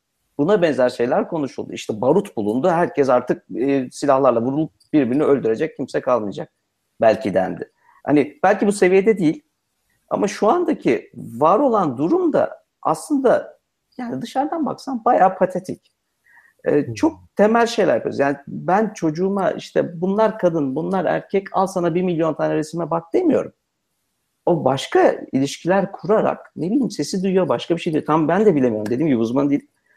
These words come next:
Speaker 1: O ilişkileri kurarak bunu çok daha hızlı öğreniyor. Bir kere onun için yapay öğrenme gerçekten hala çok emekleme seviyesinde. Onun ötesinde de hani gelecekler, bize kıyacaklar falan. Bir yandan da hayatımızı çok kolaylaştıracaklar. Onu da unutmamak lazım. Yani her teknoloji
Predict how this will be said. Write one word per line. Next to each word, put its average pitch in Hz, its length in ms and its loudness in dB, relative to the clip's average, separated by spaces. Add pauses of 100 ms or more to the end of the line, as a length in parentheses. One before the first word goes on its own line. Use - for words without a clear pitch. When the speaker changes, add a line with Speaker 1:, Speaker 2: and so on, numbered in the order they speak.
(240)
Speaker 1:
O 196 140 6
ilişkileri 196 560 0
kurarak 196 480 2
bunu 202 160 -2
çok 185 240 -8
daha 190 160 0
hızlı 175 280 2
öğreniyor. 113 360 -4
Bir 294 120 -2
kere 165 180 -2
onun 180 120 -4
için 180 160 -8
yapay 180 260 0
öğrenme 143 420 0 (360)
gerçekten 175 500 0
hala 143 400 0
çok - 220 -10
emekleme 123 520 -4
seviyesinde. - 600 -10 (1120)
Onun 175 180 4
ötesinde 233 540 4
de 175 300 6
hani 147 360 0
gelecekler, 165 680 0
bize 151 240 -2
kıyacaklar 139 720 -2
falan. 330 360 -4
Bir 302 60 4
yandan 240 360 2
da - 80 0
hayatımızı 220 440 0
çok - 220 -4
kolaylaştıracaklar. 170 840 -2
Onu 143 180 0
da 139 40 0
unutmamak 190 580 -4
lazım. - 280 -16
Yani - 120 -10
her 208 220 0
teknoloji 120 480 -4